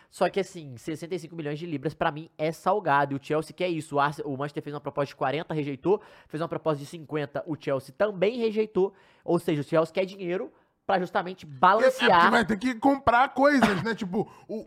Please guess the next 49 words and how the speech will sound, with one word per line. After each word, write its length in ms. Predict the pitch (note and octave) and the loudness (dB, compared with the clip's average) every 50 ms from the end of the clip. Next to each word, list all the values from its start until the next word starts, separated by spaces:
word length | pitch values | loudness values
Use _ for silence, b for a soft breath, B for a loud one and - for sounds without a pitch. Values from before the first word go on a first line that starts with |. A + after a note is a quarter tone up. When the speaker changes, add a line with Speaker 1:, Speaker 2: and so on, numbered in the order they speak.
| - _ - | -6 _ 4
Speaker 2:
onde 300 | A3+ B3 C4 B3 A3 G#3 | 6 6 6 4 2 2
vai 120 | G#3+ G#3 | 0 0
tá 140 | G#3 G#3+ G3+ | 2 2 0
faltando, 460 | - - A3+ A3 A3 A3 - A3+ - | 2 2 2 2 2 0 2 2 2
Speaker 1:
É, 140 | C#3+ C#3+ E3+ F3 | 2 2 2 2
Speaker 2:
né? 120 | E3 F#3 | 2 4
Speaker 1:
não, 160 | G3+ F#3 C#3 C#3+ | 4 2 2 0
e 100 | C#3+ C#3 | 0 2
vai 100 | D3+ D3+ | 2 0
Speaker 2:
Onde 120 | D#3+ F3 | 0 -2
Speaker 1:
ter 60 | F#3+ | -6
que 40 | E3 | -2
Speaker 2:
vai 120 | D#3 D#3 D#3+ | 0 0 0
Speaker 1:
balancear 560 | E3+ F#3 F#3 - - E3 D3+ D#3 F3 F3+ - - - - | 0 -2 -6 -6 -2 0 0 2 0 0 -2 -6 -14 -14
o, 200 | - D3+ D3+ - - | -10 -10 -10 -8 -6
essas 260 | C#3+ D#3 - F#3+ - | -6 -6 -6 -8 -10
compras 380 | - - E3 D#3+ D#3+ F#3 F#3 F3 | -8 -6 -6 -4 -4 -4 -4 -2
do 80 | F3+ | 0
balanço 280 | F3 F3+ E3+ E3+ E3+ - | 0 0 0 0 -4 -8
financeiro 400 | - F3+ F#3+ F#3 - - F3+ F3 | -12 -12 -12 -10 -6 -6 -6 -4
que 80 | - F#3 | -2 -4
eles 140 | F3 F3 | -4 -4
fizerem 220 | - D3+ D#3+ E3 E3 | -6 -6 -6 -6 -6
nos 80 | E3+ | -6
Speaker 2:
Sem 40 | - - | -6 -6
Speaker 1:
próximos 360 | E3+ E3 D3+ F3 F#3+ - F#3+ | -4 -4 -4 -4 -4 0 0
anos. 240 | E3+ C#3 C#3+ D3+ B2+ | 0 0 0 -2 -6
Speaker 2:
dúvida. 140 | A2+ G2 F2+ G#2 B B | -10 -14 -18 -20 B B
Speaker 1:
Então, 420 | - C3 A#2+ D#3 D3+ D#3 D#3 - - | -12 -4 0 2 2 2 2 -2 -4
é, 480 | B2 C#3 C#3+ C#3 C#3 C3+ C3+ C3+ - - - | -2 0 2 2 2 2 0 0 -2 -6 -10
o 80 | - D3 | -16 -14
Kay 240 | - - F3+ F#3 F3+ | -8 -4 -2 -2 0
Havertz, 380 | D#3+ D#3 D3 D3+ C3+ C3+ - - | 2 4 4 4 2 -2 -6 -8
que 80 | - | -6
a 20 | C#3 | -4
gente 60 | B2+ | -4
vai 80 | C3+ B2+ | -4 -2
falar 160 | - C3 B2+ | -2 -2 -2
daqui 160 | C3 - C#3 | -2 -2 -4
a 60 | B2 - | -6 -6
pouco, 280 | - A#2 G#2+ - - b b b b | -6 -8 -10 -10 -12 b b b b
o 80 | B2 B2+ | -8 -4
Mason 320 | C3 D3 D3+ D3+ D3+ B2+ | -2 -2 0 -2 -2 0
Mount, 320 | A#2+ C3+ D#3 E3+ D#3 - - B D3 B | 2 4 4 4 4 2 -4 B -20 B
já 160 | - C3+ C#3 | -4 -2 -2
passam 340 | C#3 - - C#3 C#3+ - D#3 | -2 0 0 -2 0 -2 -6
de 60 | D3 | -10
cem 140 | - - D#3+ | -8 -10 -8
milhões, 340 | E3+ F#3+ F3 D3 D3 D3 | -6 -4 -2 -2 -2 -4